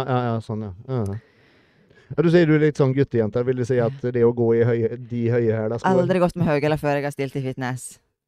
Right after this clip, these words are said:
Speaker 1: Å, ja.
Speaker 2: Aldri.
Speaker 1: Var det vanskelig å lære seg, på en måte?
Speaker 2: Ja, veldig. <laughs>
Speaker 1: Hvor ofte har du gått med de skoene nå? Er det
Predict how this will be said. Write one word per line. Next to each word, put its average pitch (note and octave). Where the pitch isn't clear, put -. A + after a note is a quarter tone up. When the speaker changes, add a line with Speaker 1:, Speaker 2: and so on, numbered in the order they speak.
Speaker 1:
Å, C#3+
ja. E3
Speaker 2:
Aldri. C3+
Speaker 1:
Var D3+
det D#3
vanskelig C3
å A#2+
lære G#2+
seg, B2+
på D#3+
en -
måte? C3+
Speaker 2:
Ja, B2
veldig. A#2+
<laughs> -
Speaker 1:
Hvor F#3+
ofte G3
har D3
du D#3
gått C3+
med C3+
de B2+
skoene A2+
nå? A#2
Er C3
det A#2+